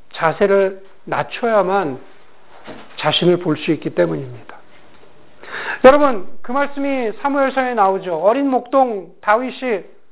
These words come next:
골리앗과 싸우러 가는 그러한, 골리앗과 이제 싸워야 합니다. 싸워야 하는 그러한, 그런 위기의 순간에 사울 왕은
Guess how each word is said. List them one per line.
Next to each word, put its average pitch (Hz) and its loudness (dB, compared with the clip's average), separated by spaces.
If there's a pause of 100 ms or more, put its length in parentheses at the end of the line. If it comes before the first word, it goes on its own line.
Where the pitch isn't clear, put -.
(1000)
골리앗과 269 0
싸우러 262 -4
가는 226 -8 (380)
그러한, 254 0 (580)
골리앗과 269 0
이제 240 -12
싸워야 285 -2
합니다. 175 -14
싸워야 285 4
하는 269 -6
그러한, 254 -2 (260)
그런 254 -4
위기의 254 0
순간에 247 -4 (560)
사울 311 2
왕은 233 -4